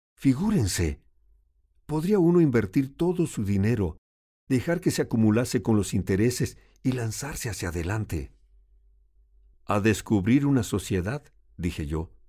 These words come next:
«asentada sobre una base estrictamente comunista». «De todas las teorías disparatadas y extravagantes»,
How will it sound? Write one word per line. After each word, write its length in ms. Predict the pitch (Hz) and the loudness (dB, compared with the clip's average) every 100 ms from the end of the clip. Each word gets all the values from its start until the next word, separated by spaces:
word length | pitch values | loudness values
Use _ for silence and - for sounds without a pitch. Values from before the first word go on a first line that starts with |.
| - - _ _ _ - | -20 -20 _ _ _ -4
«asentada 640 | 123 110 101 95 143 151 | -2 0 0 -2 -4 -2
sobre 300 | - 120 127 | 0 2 2
una 140 | 123 | 2
base 320 | 110 117 - | 0 -2 0
estrictamente 840 | 104 - - 135 - 95 85 98 98 | -2 -2 -4 -4 -4 -6 -4 -4 -6
comunista». 720 | - 78 76 113 - - 62 - _ _ _ _ _ _ _ _ - | -6 -6 -2 -2 -2 -8 -12 -16 _ _ _ _ _ _ _ _ -4
«De 140 | 98 | -2
todas 460 | 92 147 151 110 107 | 0 -2 -2 -2 -2
las 220 | 92 - | -4 -2
teorías 440 | 92 80 101 101 | -4 -2 0 -2
disparatadas 840 | 82 78 - 78 71 92 92 78 69 | -4 -8 -6 -8 -6 -6 -4 -4 -6
y 40 | |
extravagantes», 840 | 73 - 65 64 80 101 - - | -8 -6 -8 -6 -4 -4 -4 -10